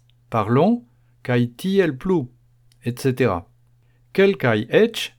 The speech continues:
gvidas radio-elsendon. Quelques-uns même animent une émission de radio. Pour finir, je vous propose un enregistrement illustrant le thème de l'émission d'aujourd'hui. C'est pour moi un excellent souvenir qui date de deux mille treize,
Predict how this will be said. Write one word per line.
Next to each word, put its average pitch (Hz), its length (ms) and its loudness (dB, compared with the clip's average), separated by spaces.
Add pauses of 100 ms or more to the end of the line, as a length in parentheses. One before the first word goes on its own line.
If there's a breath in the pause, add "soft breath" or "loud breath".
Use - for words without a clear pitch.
(100)
gvidas 208 960 0
radio-elsendon. 165 1700 0 (540)
Quelques-uns 131 640 2
même 117 320 0 (200 soft breath)
animent 139 540 2
une 135 200 4
émission 160 420 0
de 185 100 4
radio. 151 480 2 (800)
Pour 135 180 6
finir, 147 500 4 (100)
je 123 180 2
vous 143 140 -2
propose 165 380 -2
un 131 140 4
enregistrement 139 960 0
illustrant 151 540 -2
le 117 160 0
thème 175 360 0
de 127 100 2
l'émission 123 460 2
d'aujourd'hui. 123 600 0 (480 soft breath)
C'est - 200 -4
pour 113 160 0
moi 151 120 4
un 123 140 4
excellent 147 460 0
souvenir 117 760 -2
qui - 140 -6
date 120 260 2
de 107 140 -2
deux 135 220 0
mille 156 240 -2
treize, 117 480 -4